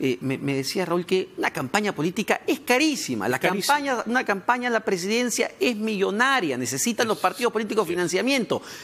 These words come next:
Speaker 1: Pero claro, dan este financiamiento, buscan los recursos, pero las empresas no quieren salir en la foto, porque evidentemente temen a represalias,
Speaker 2: La
Speaker 1: como bien
Speaker 2: represalia,
Speaker 1: señala.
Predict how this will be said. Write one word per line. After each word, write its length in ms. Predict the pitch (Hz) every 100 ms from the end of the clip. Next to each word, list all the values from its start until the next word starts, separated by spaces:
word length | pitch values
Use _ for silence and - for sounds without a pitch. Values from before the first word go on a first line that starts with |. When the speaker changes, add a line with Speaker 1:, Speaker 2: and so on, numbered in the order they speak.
| - -
Speaker 1:
Pero 180 | 135 139
claro, 360 | 269 247 143 - - - - - -
dan 200 | 117 135
este 180 | 160 -
financiamiento, 760 | 160 160 156 165 170 175 170 175
buscan 400 | 139 180 - 170
los 100 | 170
recursos, 480 | 175 - 190 - 196
pero 160 | - 170
las 160 | 160 127
empresas 380 | 110 143 156 -
no 140 | 147
quieren 380 | 156 220 247 185
salir 300 | - 113 127
en 100 | 123
la 80 | 107
foto, 420 | - 214 - - -
porque 180 | 113 104
evidentemente 640 | 101 123 131 131 139 143
temen 280 | 120 151 156
a 60 | 156
represalias, 500 | 151 - - 135 160
Speaker 2:
La 60 | 107
Speaker 1:
como 120 | 113
bien 120 | 135
Speaker 2:
represalia, 380 | 139 160 208
Speaker 1:
señala. 40 | 131